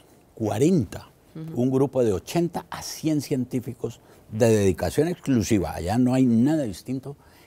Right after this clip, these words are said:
Speaker 1: que sea el desarrollo de vacunas. El objetivo nuestro ha sido siempre encontrar un método lógico, racional, para desarrollar cualquier vacuna, utilizando la química, la química orgánica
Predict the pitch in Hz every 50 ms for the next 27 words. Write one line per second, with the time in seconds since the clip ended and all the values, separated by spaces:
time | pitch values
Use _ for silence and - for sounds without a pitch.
0 | _ - 117 104 - 107 101 107 107 110 - 104 87 85 87 87 92 95 87 82
1 | 78 - - 85 73 - - - _ - - - - - - - - - _ -
2 | - 135 131 110 120 120 - 175 180 185 180 175 147 131 - - 131 120 - 139
3 | 127 120 - 135 120 - 117 117 107 110 107 95 90 - 107 104 113 120 120 120
4 | 123 120 - - 113 113 110 101 101 104 113 117 120 107 - - - - - -
5 | - 92 87 90 92 98 110 113 127 135 139 135 120 - - - - 139 123 104
6 | 107 107 110 104 92 80 85 82 - - 87 82 85 80 - - 87 82 85 80
7 | 90 98 98 - - 117 107 92 - 151 143 127 123 - - 113 101 104 120 -
8 | - - - - - - - - - 143 107 143 131 120 107 - 143 156 170 170
9 | - - - 202 220 220 - - - 185 - _ _ _ _ _ _ _ _ _
10 | _ _ _ _ - - - 110 101 120 - - 139 147 - 185 156 110 104 -
11 | - 147 151